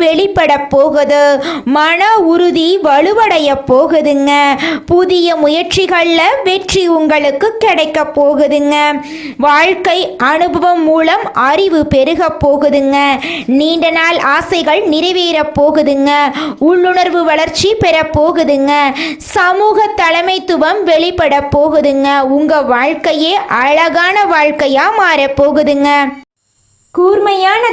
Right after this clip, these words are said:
தராசு என்பதற்கேற்ப புத்தி யோசனையுடனும் அதே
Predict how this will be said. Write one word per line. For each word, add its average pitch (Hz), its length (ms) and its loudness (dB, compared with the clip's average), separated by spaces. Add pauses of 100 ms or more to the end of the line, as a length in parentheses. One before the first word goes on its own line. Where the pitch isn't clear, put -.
தராசு 349 520 -2 (160)
என்பதற்கேற்ப 311 720 -2 (340)
புத்தி 294 400 -2 (140)
யோசனையுடனும் 311 1000 0 (160)
அதே 262 240 0